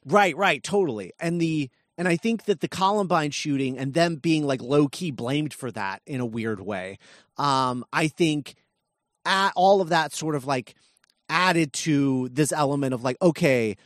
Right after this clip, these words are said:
we don't wanna just do the same thing again. We wanna, like, really deconstruct this world and, and, um, deconstruct, like, what this movie was so that people don't start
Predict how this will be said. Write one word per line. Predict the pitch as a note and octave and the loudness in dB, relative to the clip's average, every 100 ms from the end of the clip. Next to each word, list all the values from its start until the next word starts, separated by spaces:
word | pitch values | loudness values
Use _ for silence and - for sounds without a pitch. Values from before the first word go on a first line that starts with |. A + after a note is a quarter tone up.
| _ | _
we | C#3+ F#3 | 4 6
don't | G#3+ | 8
wanna | G#3+ G3+ | 6 4
just | D#3+ D3+ | 2 -2
do | D3 E3 | 0 0
the | C#3 | 0
same | - C3 A#2+ | -2 -2 -2
thing | D3 C#3 | -2 -2
again. | A2+ A#2 G#2+ G#2 G#2 | -4 -4 -4 -6 -4
We | C3+ | -2
wanna, | D3 D#3 | 0 0
like, | C#3 A#2+ | 0 0
really | C3+ B2+ | 0 0
deconstruct | A2 A#2+ - F#2+ - B2+ - | -2 -6 -8 -12 -6 -6 -6
this | A#2+ - | -12 -10
world | A2 A2+ G#2+ G#2+ G2 - _ _ | -8 -6 -4 -6 -8 -14 _ _
and, | A#2 A2+ G#2+ G#2 G2 | -10 -8 -6 -10 -12
and, | - A2 G#2 G#2 F#2+ - | -12 -10 -10 -10 -14 -14
um, | A2+ A2 G2+ G2 | -12 -10 -12 -6
deconstruct, | D3 - A#2 - C3 A2+ - | -4 -4 -6 -8 -4 -4 -4
like, | A#2 G#2 | -10 -10
what | A2+ B2+ - | -2 -2 -2
this | C3 A#2 | -6 -6
movie | C3 A#2 G#2 | -6 -6 -6
was | F#2+ C3+ F#3 C#3 A#2+ A2+ - - | -6 4 6 6 2 -2 -10 -10
so | - A3 G#3 | 0 4 4
that | E3 C#3 - | 4 0 -2
people | D3+ C3 C#3+ B2+ A#2+ - _ | -8 -6 -2 -2 -4 -8 _
don't | - D3 D3 | -2 0 0
start | - - B2+ B2 | -6 -4 -2 -2